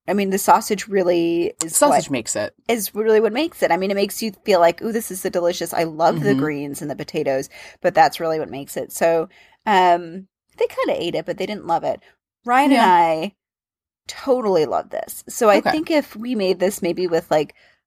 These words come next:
Speaker 1: a less spicy turkey kielbasa or something like that,
Speaker 2: Yeah.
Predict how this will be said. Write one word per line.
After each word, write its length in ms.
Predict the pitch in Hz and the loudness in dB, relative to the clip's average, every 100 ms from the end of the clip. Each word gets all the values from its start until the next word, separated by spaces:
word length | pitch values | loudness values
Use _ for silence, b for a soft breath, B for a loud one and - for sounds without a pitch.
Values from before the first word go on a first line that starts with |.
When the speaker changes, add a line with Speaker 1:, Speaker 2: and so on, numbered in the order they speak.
| _ - | _ -4
Speaker 1:
a 380 | 180 165 156 151 - | 0 0 0 -2 0
less 240 | 180 165 | 0 2
spicy 320 | - 175 - | 2 -2 -2
turkey 340 | 143 156 - 165 | -8 -8 -6 -6
kielbasa 460 | 165 143 139 - | -2 0 0 0
or 100 | 147 | -4
something 320 | 143 151 160 151 | -4 -8 -8 -8
like 200 | 139 - | -6 0
that, 320 | 143 277 - - | 2 2 0 -6
Speaker 2:
Yeah. 340 | 135 123 123 | 0 2 2